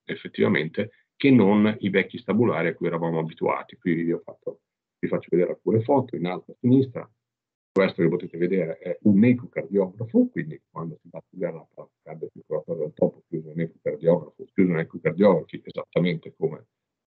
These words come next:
in clinica umana. Questa che vedete sul, in alto a destra è una microtac,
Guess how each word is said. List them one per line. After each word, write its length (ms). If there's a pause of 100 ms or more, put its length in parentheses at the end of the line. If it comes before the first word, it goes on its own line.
(120)
in 200
clinica 540
umana. 500 (560)
Questa 360
che 100
vedete 400
sul, 400
in 120
alto 280
a 20
destra 400
è 100
una 120
microtac, 760